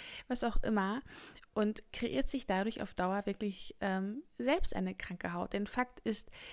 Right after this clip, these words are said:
eine zu saubere und mit viel zu viel Kosmetikprodukten und vor allem hier auch falschen Produkten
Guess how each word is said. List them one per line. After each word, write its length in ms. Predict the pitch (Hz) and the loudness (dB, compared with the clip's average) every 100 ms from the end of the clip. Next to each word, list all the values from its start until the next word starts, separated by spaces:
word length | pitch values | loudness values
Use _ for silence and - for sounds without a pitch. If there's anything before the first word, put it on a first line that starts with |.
| - - - | -14 -16 -4
eine 280 | 226 214 214 | -2 0 -2
zu 360 | - 277 285 269 | -4 -2 0 0
saubere 680 | - 185 202 196 175 - - | 0 2 6 6 6 -2 -2
und 160 | 208 | -2
mit 160 | 214 - | -2 -4
viel 520 | - - - 302 330 | -12 -8 -2 -2 -2
zu 180 | - 240 | -4 -2
viel 480 | - - 254 262 269 | -4 0 2 2 0
Kosmetikprodukten 1160 | - - 226 254 269 - - 208 226 - 226 | -6 -4 -2 0 -2 -2 -2 0 0 -2 -4
und 160 | 220 208 | -2 -2
vor 120 | - | 0
allem 180 | 196 208 | 0 2
hier 160 | 214 185 | 2 0
auch 120 | - | -4
falschen 480 | - - - - 196 | -6 -4 -2 0 4
Produkten 560 | - 175 - 196 214 | 6 4 0 2 0